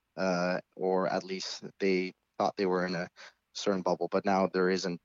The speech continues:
really any kind of bubble. Uh, people are, are being exposed, whether they want to or not, to, uh, uh, a lot of variety. And I think that's a great thing. I think, uh, it's forced companies to be open-minded,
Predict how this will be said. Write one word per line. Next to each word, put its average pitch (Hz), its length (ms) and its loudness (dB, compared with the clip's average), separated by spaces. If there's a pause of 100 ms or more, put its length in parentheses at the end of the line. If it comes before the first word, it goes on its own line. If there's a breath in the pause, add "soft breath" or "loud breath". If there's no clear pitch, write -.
really 92 240 -2
any 92 160 -4
kind 92 200 -4
of 90 80 -4
bubble. 90 300 0 (720)
Uh, 82 420 0 (220)
people 101 280 -2
are, 95 200 2
are 92 240 2
being 92 200 0
exposed, 90 720 -2 (100)
whether 92 260 0
they 87 120 -2
want 85 260 -6
to - 120 -8
or 85 60 -2
not, 82 300 0
to, 85 320 -6 (540 loud breath)
uh, - 360 -6
uh, 87 300 2 (300)
a 92 40 -4
lot 92 140 4
of 82 100 -4
variety. 87 360 0
And 85 120 -6
I 90 120 -2
think 101 200 -6
that's 92 220 0
a - 140 -16
great 90 260 -2
thing. 92 180 -4
I 80 60 -2
think, 98 220 -6 (140)
uh, 87 260 -4 (720 loud breath)
it's 107 200 0
forced - 560 0
companies 104 600 2
to - 120 -14
be 101 120 2
open-minded, 98 640 0